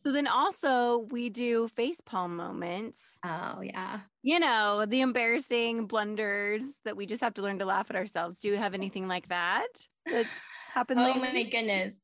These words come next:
Speaker 2: I, I really appreciate you for giving me the heads up that you were going to ask me this,
Speaker 1: Yeah.
Speaker 2: because I had to dig real deep. And it's not because I don't have any, it's because I've repressed all of these
Speaker 1: Yes,
Speaker 2: memories.
Speaker 1: yes.
Speaker 2: And these are the stories I don't really talk about because, you know, why?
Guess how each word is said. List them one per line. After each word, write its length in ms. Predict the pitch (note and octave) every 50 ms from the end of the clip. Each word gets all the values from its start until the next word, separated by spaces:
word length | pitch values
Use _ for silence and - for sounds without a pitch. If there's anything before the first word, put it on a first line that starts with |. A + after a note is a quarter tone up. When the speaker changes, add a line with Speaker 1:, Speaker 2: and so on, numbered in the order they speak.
| _ - F#3+ G3 -
Speaker 2:
I, 220 | - G#3+ G#3+ G#3 - -
I 160 | G#3+ A3 A3 A3+
really 240 | G3+ G#3 G#3 G#3 A3+
appreciate 500 | A#3 A#3 - G3+ F#3+ F#3+ - F#3+ F#3+ G3
you 180 | - G#3 G#3 G#3
for 140 | G#3 - F3+
giving 320 | D#3+ E3 E3 D#3+ E3+ E3+
me 100 | F3 F3
the 100 | E3 D#3+
heads 320 | E3 - F3+ F3 D3+ - -
up 180 | D#3+ F#3+ F#3+ -
that 140 | - - -
you 160 | E3 E3 D#3+
were 120 | D#3+ D#3+ D#3
going 260 | - D3+ D#3+ D#3 D3+
to 100 | - - -
ask 300 | - E3 E3 - - -
me 180 | G#3 G3 G#3 G3+
this, 300 | A3 A3+ A#3 A#3 - - F#3 F3 G3
Speaker 1:
Yeah. 260 | F3+ - A#3 G#3 -
Speaker 2:
because 100 | D3+ D#3 - - - - - - - - - -
I 100 | G#3+ A3
had 200 | A#3 C4+ A#3+ -
to 80 | C#4+ A#3
dig 240 | F#3+ A3 A3+ G3+ G3+
real 200 | G3+ G3 G3+ G3+
deep. 280 | G3 G#3 F#3+ E3+ E3+ -
And 120 | G3 G3+
it's 180 | G3 F#3+ - -
not 180 | G3+ F3 F3
because 320 | - G3+ G3 - F#3+ F#3 F#3+ G3
I 120 | - F#3
don't 260 | E3+ F3+ E3 F3 - -
have 280 | - E3 D#3+ E3+ F#3+ G#3+
any, 200 | A3+ B3+ C4 B3
it's 140 | G3 -
because 300 | - - F#3 - F3 -
I've 140 | - - - _
repressed 560 | - A#2+ - - - - - G#3 - - - -
all 160 | - - C4 E4
of 160 | D#4 C#4+ C4+ C4
these 220 | D4+ C#4 C4+ A3+
Speaker 1:
Yes, 40 | A3
Speaker 2:
memories. 560 | G#3 G3+ G3 G3 - B3 B3+ B3+ B3+ C4 A#3+
Speaker 1:
yes. 420 | G#3+ G3+ G3 G3 G3 G#3+ C4 B3 -
Speaker 2:
And 160 | E3 E3+ E3
these 160 | F#3 G#3+ G#3+
are 80 | A#3+ A#3
the 100 | A3 A3
stories 320 | A3 A3+ G#3+ G#3+ G#3+ G3+
I 80 | F#3+ F#3+
don't 140 | G3+ G3 G3
really 200 | F#3+ F3+ D#3+ D3+
talk 320 | - - - F3+ G3 G3+
about 220 | G3 G3+ G3+ G3
because, 340 | G3 F#3+ F#3 - F3 E3 -
you 80 | D#3+ E3+
know, 140 | E3 E3 F3+
why? 440 | F3 F#3 F#3+ F3+ D3+ D3+ C#3 -